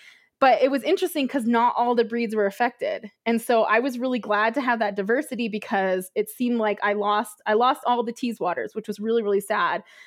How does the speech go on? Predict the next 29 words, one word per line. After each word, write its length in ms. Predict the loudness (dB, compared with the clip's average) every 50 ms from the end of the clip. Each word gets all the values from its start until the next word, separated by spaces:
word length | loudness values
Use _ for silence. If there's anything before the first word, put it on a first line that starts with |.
| -20 _ _ _ -4
But 160 | -2 0 2 2
most 220 | 2 2 0 0
of 40 | 0
my 100 | 0 0
merinos 480 | 2 0 0 2 2 0 0 0 0 -2
were 80 | -4 -2
fine, 320 | -2 0 0 0 0 0
my 80 | -2 -2
C 180 | -4 -4 -6
V 140 | -2 -2 0
Ms 220 | 0 0 0 0 -2
were 80 | -4
fine. 400 | -2 0 0 2 2 2 2 0 0
And 140 | 0 0
so 140 | 2 2 4
it 40 | 4
was 140 | 2 2 0
really 200 | 0 0 0 0
interesting 440 | 0 -2 -2 -2 -4 -4 -4 -4 -2
'cause 140 | -2 -2
it 100 | -2 -2 -2
kinda, 260 | -2 -2 0 0 2
like, 200 | 2 2 0 0
went 260 | -2 -2 -2 -2 -2 -2
down 340 | 0 0 0 0 0 -2
a 100 | -2 -2 -4
breed 320 | -2 -4 -4 -4 -2 -2
line, 360 | 0 0 0 0 0 0 0 0
and 180 | 0 -2 -2